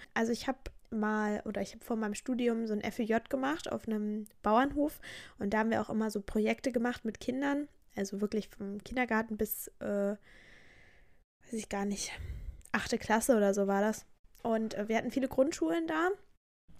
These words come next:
und man hat wirklich, ähm, gemerkt, dass manche Kinder gar nicht mehr richtig, mm, was heißt greifen können, aber dieses Tasten oder, also wir haben viel auch so mit, mit dem Tastsinn gearbeitet, ne, wenn man so auf dem Bauernhof ist und dann,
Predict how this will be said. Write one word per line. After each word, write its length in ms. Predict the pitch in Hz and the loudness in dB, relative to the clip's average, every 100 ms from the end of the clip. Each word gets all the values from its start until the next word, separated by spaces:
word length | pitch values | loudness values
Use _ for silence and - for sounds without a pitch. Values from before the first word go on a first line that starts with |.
| - | -8
und 160 | 254 240 | -2 0
man 180 | 240 233 | 2 0
hat 180 | 254 233 | -2 4
wirklich, 540 | 254 302 302 294 - | 4 6 2 2 -2
ähm, 420 | - 247 247 247 254 - - - - _ - | 2 2 2 0 -6 -12 -20 -20 -20 _ -6
gemerkt, 600 | - 208 202 240 381 - - - - - | 0 2 4 4 2 -2 -16 -20 -20 -6
dass 420 | - 226 226 - - - | 0 2 2 -2 -10 -6
manche 400 | 226 262 359 381 | -2 0 0 -2
Kinder 520 | - 320 285 269 330 403 508 - _ _ _ 254 | 0 2 2 2 2 -2 -6 -16 _ _ _ 0
gar 160 | 254 | 2
nicht 180 | 330 - | 2 0
mehr 120 | 247 | 0
richtig, 480 | 240 - 247 - - _ - - | 2 0 -2 -4 -14 _ -20 -10
mm, 280 | 226 220 220 220 - - - - - | -4 -2 -2 -6 -16 -20 -20 -8 -2
was 160 | 214 | 2
heißt 180 | 233 - | 2 0
greifen 560 | - 220 254 - 214 214 | -2 4 4 4 -2 -2
können, 380 | - 202 202 - | 0 2 0 0
aber 280 | 214 226 220 - | 2 2 0 -6
dieses 400 | 233 233 233 - - - | -2 -2 -2 -6 -8 -4
Tasten 580 | - 285 302 - - 202 | 8 10 10 6 -2 -2
oder, 280 | 208 208 208 - | 0 0 0 -4
also 200 | 202 208 | -4 0
wir 80 | |
haben 100 | 214 | -2
viel 400 | 214 - 247 262 | -2 0 8 10
auch 140 | 254 214 | 10 6
so 120 | - | 2
mit, 200 | 214 214 - - - | 0 0 -4 -14 -2
mit 120 | 214 | 2
dem 100 | 214 | 2
Tastsinn 540 | - 254 - - 226 | 4 2 2 0 2
gearbeitet, 720 | 233 - 220 226 226 220 226 220 | 2 2 4 6 4 4 0 2
ne, 100 | 294 | 2
wenn 120 | 226 | 4
man 220 | 208 202 | 2 0
so 100 | 214 | 2
auf 120 | 202 202 | 2 2
dem 80 | |
Bauernhof 420 | 214 247 262 247 247 | 8 10 10 6 2
ist 180 | 247 | 2
und 80 | 214 | 2
dann, 220 | 208 208 | 0 0